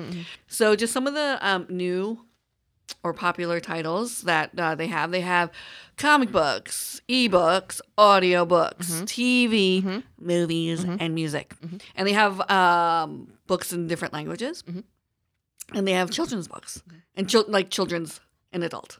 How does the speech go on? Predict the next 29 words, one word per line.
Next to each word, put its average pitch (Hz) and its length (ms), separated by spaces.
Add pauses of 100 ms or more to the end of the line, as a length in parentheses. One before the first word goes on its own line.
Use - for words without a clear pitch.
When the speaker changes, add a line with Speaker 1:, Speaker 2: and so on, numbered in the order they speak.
(180)
Speaker 1:
Did 214 60
you 196 80
say 208 140
graphic 165 300
novels 156 300
too? 160 220 (320)
Did 170 100
I 165 40
miss 170 120
that? 170 160
'Cause 151 80
they 156 60
have 160 100
graphic 170 260
novels. 185 220 (220)
Speaker 2:
Uh, 170 340
I 175 100
said 170 180
comic 160 200
books. - 280
Speaker 1:
Oh, 160 100
okay, - 200 (160)
okay. 156 80
Speaker 2:
Did 175 100
I? 214 180 (440)
Well, 196 100
they 190 100
do. 175 200 (180)
Speaker 1:
Yeah. 156 120